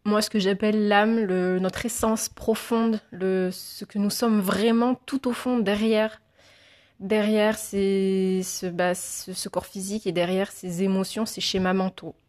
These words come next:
Il y a quelque chose derrière, pour moi, toujours, je précise. Et, euh,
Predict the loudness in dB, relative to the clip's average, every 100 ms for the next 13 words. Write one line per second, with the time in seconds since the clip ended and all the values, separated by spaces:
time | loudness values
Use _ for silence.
0 | -14 -12 -10 -12 -12 -6 -6 -4 -4 -2
1 | -2 -2 -2 -6 _ _ _ _ -12 -4
2 | 0 0 -2 -10 -16 -16 -18 -20 -20 -14
3 | -8 -8 -10 _ _ _ -20 -20 -20 _
4 | _ _ _ _ _ _ _ _ _ _
5 | _ 2 4 6 6 4 4 2